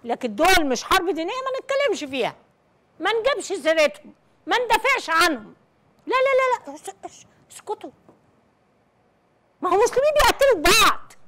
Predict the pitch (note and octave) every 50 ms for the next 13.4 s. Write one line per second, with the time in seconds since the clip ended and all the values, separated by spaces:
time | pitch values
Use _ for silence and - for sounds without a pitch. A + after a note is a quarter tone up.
0 | - - - - - - _ _ _ - C#4+ F#4+ G#4+ G#4+ G4+ G4 F4+ - A4 C5+
1 | B4+ G#4+ G4 F4 F4+ G4 G#4+ A4+ A4+ G#4+ G4 - - - - - - - D#4 E4
2 | - - F#4+ G4 G4 G#4+ B4+ C5 B4+ B4+ A4+ G4+ - - A4 A4+ G4+ F4 D4 C#4+
3 | E4 F4 D#4 C4+ A3 - - - - - - - - - - - - - A3 G#3+
4 | C#4+ C#4 C4+ B3+ A3+ F4 F#4 D#4+ D4 C#4 B3 A#3+ G#3+ - - B3+ A#3+ A#3 C4+ D4
5 | C4+ A#3 A#3+ C4+ C#4 B3 A3 G#3+ - - _ _ _ _ _ _ _ _ _ _
6 | _ _ _ - G3 F#3+ F#3+ F#3+ F#3 F#3+ G3+ A3 B3+ - A#3+ A#3+ C4 G4 G4+ E4+
7 | B3+ A3 G#3+ F#3+ A3 A#3 G3+ C4+ F4 - - C#4+ G#3 G#3 A3 A#3+ A3 A3+ F#3+ -
8 | A3 G#3+ - _ _ _ _ _ _ _ _ _ _ _ - - - F#4+ F#4+ G#4
9 | G#4 F#4 - _ _ _ _ _ _ _ _ _ _ _ _ _ _ _ B3+ A#3
10 | A3+ A3+ A3+ A3 A3+ A3+ - F4+ F#4 - - C#4 - - B3 A3 C#4 B3 C4 C#4
11 | B3+ B3 - - - _ - - - - G4 A4 B4+ B4+ G#4+ B3+ - _ _ _
12 | _ _ _ _ _ _ _ _ _ - B3 D#4+ - A4 A4 - - D5+ D5+ B4
13 | F4 D4 E4 F4 F#4+ F4+ C#4+ A#3